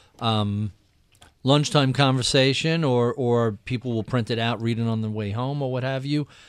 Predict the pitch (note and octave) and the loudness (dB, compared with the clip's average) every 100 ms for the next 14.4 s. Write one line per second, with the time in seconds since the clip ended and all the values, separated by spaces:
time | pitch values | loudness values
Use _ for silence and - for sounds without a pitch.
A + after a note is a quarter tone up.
0 | - - A2+ A2+ A2 A#2+ C3+ C3+ B2 B2+ | -20 -8 -4 -2 -2 -2 0 -2 -6 -4
1 | A2+ C#3+ C3 A#2 G2+ B2 C3 A#2 G#2+ - | -4 -4 -4 -4 -6 -6 -4 -6 -8 -10
2 | A2+ A2+ G#2+ G#2 G#2+ G#2 G#2 G2+ _ _ | -8 -6 -6 -6 -8 -10 -12 -16 _ _
3 | _ - A#2 A#2 A2+ - _ C#3+ D3+ F#3 | _ -10 -4 -2 -4 -8 _ 0 4 4
4 | F#3 C#3+ C#3 C#3+ B2+ C#3 - A2+ _ _ | 4 4 4 0 0 0 0 -10 _ _
5 | _ _ _ - C3+ E3 E3+ - E3+ D#3 | _ _ _ -4 4 4 4 2 4 4
6 | C#3 B2 A#2+ A#2+ A2+ G#2 A2+ A2 A#2+ A#2+ | 2 -4 -2 -4 -4 -6 -8 -4 -2 -2
7 | G#2 A2+ F#2 A#2+ G#2 G2 A2+ A2 G#2+ A2 | -2 -6 -6 -4 -4 -4 -6 -6 -6 -10
8 | G#2+ A#2 A#2 A#2 A2+ A2 _ - _ _ | -6 -6 -6 -6 -10 -14 _ -20 _ _
9 | _ - G3+ G#3 - F#3 A#2+ A2 F#2 G#2+ | _ 4 6 6 4 2 4 0 -2 -8
10 | G#2+ C#3+ _ _ _ _ - G3+ A3+ - | -10 -10 _ _ _ _ -2 -2 -2 -10
11 | _ _ - - B3+ C4+ B3+ A3+ A3 F#3+ | _ _ -12 -4 -2 -2 -4 0 0 0
12 | F#3 F3+ D#3+ _ _ - D3 C#3 C3 D#3+ | -2 -2 -4 _ _ -4 -2 -2 0 2
13 | F3+ E3 D3+ F3 D#3 C#3 - D3 C3 C#3 | 2 2 2 0 0 0 0 -2 0 -2
14 | C3 C3+ A#2+ A#2 | -4 -8 -10 -10